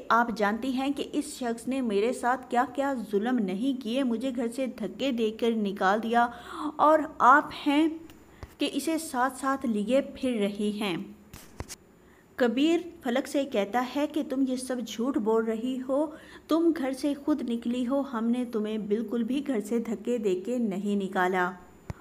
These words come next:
फलक, तुम बहुत ही खुदसर और एहसान फरामोश हो, ना तो तुम अच्छी बीवी बन सकी और ना ही अच्छी माँ।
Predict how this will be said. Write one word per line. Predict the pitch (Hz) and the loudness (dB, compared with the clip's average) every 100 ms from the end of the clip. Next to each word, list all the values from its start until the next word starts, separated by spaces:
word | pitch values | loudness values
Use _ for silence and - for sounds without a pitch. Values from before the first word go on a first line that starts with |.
| _ | _
फलक, | 311 349 359 | 2 4 2
तुम | 359 320 | 0 0
बहुत | 220 214 302 339 - | 2 2 4 2 0
ही | 311 311 | -2 -2
खुदसर | - - 330 349 - 277 285 - | -6 -2 -2 -2 -4 -2 -2 0
और | 226 262 277 226 | 0 0 -2 -6
एहसान | 226 - 240 277 | -6 -2 0 0
फरामोश | 269 240 196 190 208 262 - - | 0 -2 0 -2 -2 -2 -6 -2
हो, | 240 269 262 - - - - - | 0 0 -2 -14 -20 -20 -18 -6
ना | 214 233 | 0 2
तो | 302 339 | 2 2
तुम | 339 339 | 2 -2
अच्छी | - 269 - 285 | -2 -6 0 0
बीवी | 196 208 233 | 2 0 2
बन | 269 277 | 2 2
सकी | 269 294 302 | 2 0 0
और | 320 - 220 | -2 0 2
ना | 208 196 196 247 | 2 0 0 4
ही | 285 285 - | 4 2 -4
अच्छी | 208 208 262 254 | -6 -6 -2 2
माँ। | 214 185 190 190 | 2 0 -4 -8